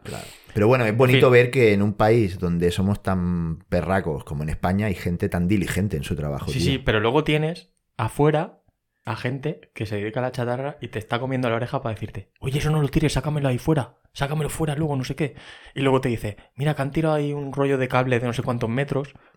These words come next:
Speaker 2: cógelo". Claro, tú no te puedes llevar nada del punto limpio. Pero
Speaker 1: Ah,
Speaker 2: la gente,
Speaker 1: claro.
Speaker 2: cuando ve cosas así, las coge y se las lleva para venderlas ellos. Te decía, "Mira, a ver esa tele si está rota,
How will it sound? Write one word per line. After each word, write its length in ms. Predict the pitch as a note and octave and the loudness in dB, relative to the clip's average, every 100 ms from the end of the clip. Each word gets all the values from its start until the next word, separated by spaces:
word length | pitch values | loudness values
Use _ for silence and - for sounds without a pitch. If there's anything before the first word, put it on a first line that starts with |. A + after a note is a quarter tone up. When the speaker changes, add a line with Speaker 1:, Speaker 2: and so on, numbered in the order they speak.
| _ - | _ -8
Speaker 2:
cógelo". 300 | C3 C#3+ C3 | -2 0 0
Claro, 160 | A2+ G#2+ | 0 0
tú 80 | |
no 80 | A2 | 0
te 80 | C3+ | 2
puedes 160 | D3 A#2+ | 2 2
llevar 160 | G#2+ | 2
nada 200 | G#2+ G#2 | 0 -2
del 140 | G#2 G2+ | -4 -6
punto 220 | G#2 F#2+ | -4 -2
limpio. 400 | D3+ G3 G#2 - | -2 -2 -6 -4
Pero 140 | - G2+ | 2 2
Speaker 1:
Ah, 40 | |
Speaker 2:
la 40 | F2+ | 2
gente, 280 | A2 - | 0 0
Speaker 1:
claro. 160 | C#3 - - | -2 -4 -2
Speaker 2:
cuando 200 | A2+ G#2+ | 0 0
ve 120 | A2 | 0
cosas 260 | C3 C3+ | 0 0
así, 340 | C#3 C3 C#3+ F#3 - _ - | 0 2 0 -2 -14 _ -6
las 220 | B2 A#2 | -2 0
coge 220 | C3 B2+ | 0 0
y 20 | C#3 | 2
se 100 | C3+ | 0
las 80 | |
lleva 160 | A#2+ C3 | 2 2
para 160 | C3 A2 | 2 4
venderlas 340 | G#2+ G2+ G2 | 2 0 -2
ellos. 220 | D3 A#2 | -4 -4
Te 100 | - | -4
decía, 220 | G2+ G#2 - - - | -4 -4 -10 -20 -8
"Mira, 140 | B2 D#3+ | 0 2
a 20 | |
ver 100 | F#3 | 2
esa 180 | F3+ F#3 | 0 0
tele 160 | F3+ E3 | 0 -2
si 80 | D#3+ | -4
está 180 | - F3+ | -2 0
rota, 300 | D#3+ C#3+ | 0 -2